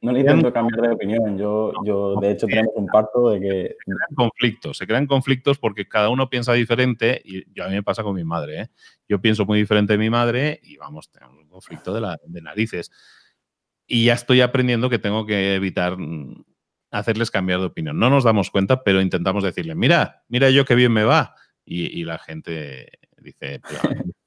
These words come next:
Speaker 2: yo no necesito que me cambien nada, yo estoy bien". Bueno,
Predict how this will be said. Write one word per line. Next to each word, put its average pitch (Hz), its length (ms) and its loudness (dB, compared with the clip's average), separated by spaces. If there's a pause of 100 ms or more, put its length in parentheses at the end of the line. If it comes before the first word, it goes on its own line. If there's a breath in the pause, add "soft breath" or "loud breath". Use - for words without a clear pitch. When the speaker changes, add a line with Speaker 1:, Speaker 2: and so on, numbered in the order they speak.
(240)
Speaker 2:
yo - 160 -14
no 107 160 -6
necesito 90 460 -12
que 69 60 -12
me 67 100 -14
cambien 69 320 -16
nada, 92 340 -2
yo 76 80 -8
estoy 85 220 -6
bien". 80 180 -4 (500 loud breath)
Bueno, - 220 -12